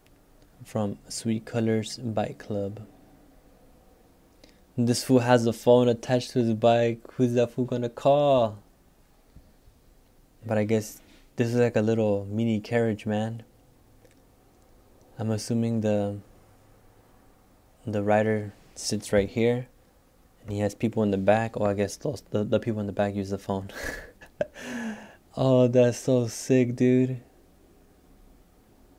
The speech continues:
Hella bad. I would love to see that, that bike in action.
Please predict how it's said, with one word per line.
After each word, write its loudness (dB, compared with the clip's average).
Hella -2
bad. 0
I -6
would 0
love 4
to -4
see 0
that, 4
that -2
bike 2
in -4
action. -8